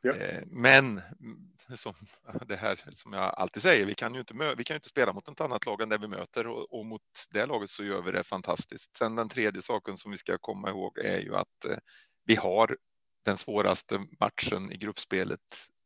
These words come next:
Speaker 2: i Europa på torsdagen efter att vi har mött Sheffield United. Ehm, det, det är klart att, eh, att, eh, Moyes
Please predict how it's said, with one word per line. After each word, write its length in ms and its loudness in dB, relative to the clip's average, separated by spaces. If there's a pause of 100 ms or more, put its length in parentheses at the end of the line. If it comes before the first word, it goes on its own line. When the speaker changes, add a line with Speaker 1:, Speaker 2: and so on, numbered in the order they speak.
(160)
Speaker 2:
i 220 -8
Europa 500 -2 (1040)
på 80 -12
torsdagen 460 -4
efter 300 -6
att 220 -4
vi 80 -2
har 140 -8
mött 440 -14 (140)
Sheffield 440 -4
United. 560 -6 (200)
Ehm, 520 -4 (540)
det, 440 2 (1080)
det 80 0
är 40 4
klart 380 2
att, 300 2
eh, 440 6
att, 340 -4
eh, 180 2
Moyes 340 -8